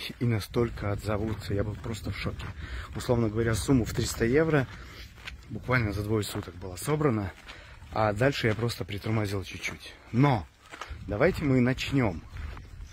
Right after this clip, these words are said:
И пускай у нас это будет не один день в году,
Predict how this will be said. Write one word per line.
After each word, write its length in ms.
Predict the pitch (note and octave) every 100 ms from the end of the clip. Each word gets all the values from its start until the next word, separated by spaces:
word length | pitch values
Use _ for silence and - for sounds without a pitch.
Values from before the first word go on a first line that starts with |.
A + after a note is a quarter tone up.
| - - - -
И 60 | G#2
пускай 320 | A#2 - D#3+
у 60 |
нас 200 | C3 A2+
это 160 | A#2 B2+
будет 240 | A#2 A#2
не 80 | A#2+
один 240 | D3 G#3 F3+
день 220 | B2 G#2
в 60 |
году, 280 | G2 G2+ F#2